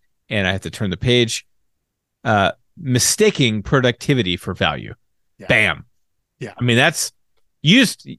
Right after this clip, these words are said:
Speaker 1: you got your ten bucks right there.
Speaker 2: Yeah.
Speaker 1: On the,
Speaker 2: Yeah.
Speaker 1: that's, like, four panels. And to me, that, that's the whole ball game right there. And I think that is, uh, perhaps not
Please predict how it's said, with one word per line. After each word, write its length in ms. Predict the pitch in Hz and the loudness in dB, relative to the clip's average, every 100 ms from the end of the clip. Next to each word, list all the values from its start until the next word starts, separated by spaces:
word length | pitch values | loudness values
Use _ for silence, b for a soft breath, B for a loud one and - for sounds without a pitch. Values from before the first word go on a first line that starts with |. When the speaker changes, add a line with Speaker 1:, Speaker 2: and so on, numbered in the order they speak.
| _ - | _ 0
Speaker 1:
you 160 | 165 | 4
got 180 | 208 185 | 4 2
your 80 | 139 | 0
ten 220 | 160 143 | 0 2
bucks 300 | 131 113 - | 2 0 -2
right 180 | 104 101 | -2 -2
there. 300 | 98 87 - _ _ _ - | -2 -2 -4 _ _ _ -10
Speaker 2:
Yeah. 180 | 135 - | -10 -2
Speaker 1:
On 120 | 120 | 2
the, 100 | 123 | 4
Speaker 2:
Yeah. 40 | 131 | 4
Speaker 1:
that's, 240 | 127 135 - | 2 2 2
like, 160 | 127 - | 0 -2
four 200 | - 135 | 0 0
panels. 500 | 127 113 - - - _ _ _ _ | 2 -2 -2 -8 -12 _ _ _ _
And 500 | - 113 104 101 95 - _ _ _ _ | 0 2 4 2 0 -4 _ _ _ _
to 100 | - | 0
me, 420 | 143 147 151 143 - | 4 4 4 2 0
that, 320 | 110 123 135 - _ _ _ - | 0 0 0 -6 _ _ _ -18
that's 400 | 131 147 170 - | -2 0 0 0
the 100 | 151 | -4
whole 360 | - - 139 127 | -2 0 0 0
ball 260 | 113 104 | 0 0
game 320 | 107 101 92 92 | -2 -4 -4 -4
right 160 | 90 | -4
there. 340 | - 92 90 - b b b _ - | -2 0 0 -2 b b b _ -2
And 100 | 131 | 2
I 80 | 131 | 2
think 280 | - 147 107 | 2 0 0
that 320 | 120 131 160 123 | 2 2 2 0
is, 500 | 113 101 - - - _ _ _ _ _ _ _ _ _ _ _ _ _ _ _ _ _ _ _ - - - | -2 -4 -8 -12 -16 _ _ _ _ _ _ _ _ _ _ _ _ _ _ _ _ _ _ _ -20 -12 -2
uh, 220 | 135 123 | 2 2
perhaps 400 | 131 151 220 196 | 2 2 2 2
not 220 | 208 180 | 2 2